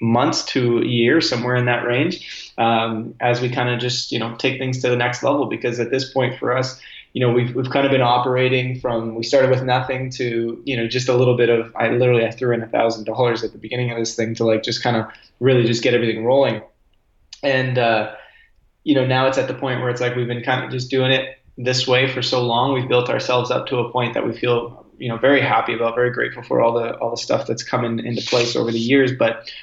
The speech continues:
we really wanna push into the main space more and, and create consciousness as a pop culture conversation, something that, um, is talked about so much that there's, you know, there's no way to ignore it.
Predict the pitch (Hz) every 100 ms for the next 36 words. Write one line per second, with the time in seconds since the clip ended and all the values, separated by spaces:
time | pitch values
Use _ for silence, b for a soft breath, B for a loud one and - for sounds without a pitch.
0 | - 135 139 143 139 127 135 127 127 123
1 | 120 117 120 123 - 120 117 117 113 117
2 | 113 117 117 113 127 120 113 113 123 120
3 | - - 120 - - 117 110 110 107 123
4 | - 117 120 123 120 117 110 117 113 -
5 | 113 113 113 107 - 113 117 113 110 -
6 | B B B B 113 104 104 107 - 127
7 | 120 113 113 - 123 113 117 - - 113
8 | 117 113 - - 120 113 110 110 - 120
9 | 107 107 B B B 135 127 135 127 123
10 | 117 113 117 110 120